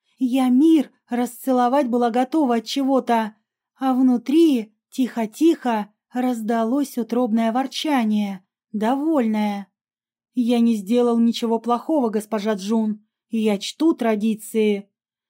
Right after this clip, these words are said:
"Но мамочку так просто с толку не сбить. Ты проявил драконью силу, чтобы воздействовать на мою дочь".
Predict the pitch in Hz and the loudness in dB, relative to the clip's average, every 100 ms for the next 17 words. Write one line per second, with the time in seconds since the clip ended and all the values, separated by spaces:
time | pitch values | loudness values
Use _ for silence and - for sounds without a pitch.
0 | _ _ 277 285 269 254 254 285 285 240 | _ _ 0 2 2 2 2 2 2 0
1 | - - 226 226 233 226 - 269 320 - | -2 -8 -4 0 0 -2 -4 -2 0 -2
2 | - 214 196 _ _ - - 254 220 247 | -4 -4 -4 _ _ -10 -2 -2 0 2
3 | 262 262 285 269 214 - _ _ _ _ | 2 2 2 2 0 -8 _ _ _ _
4 | _ - 302 - 294 294 285 285 262 269 | _ -2 -2 0 2 4 4 4 2 2
5 | 285 285 285 320 - 330 302 220 208 196 | 2 4 4 2 0 2 4 2 -2 -6
6 | _ _ - 233 214 226 240 220 330 294 | _ _ -8 -4 -2 0 0 2 2 2
7 | - 226 220 233 226 240 247 254 247 - | 0 -2 -2 0 2 2 2 2 0 -2
8 | - | -14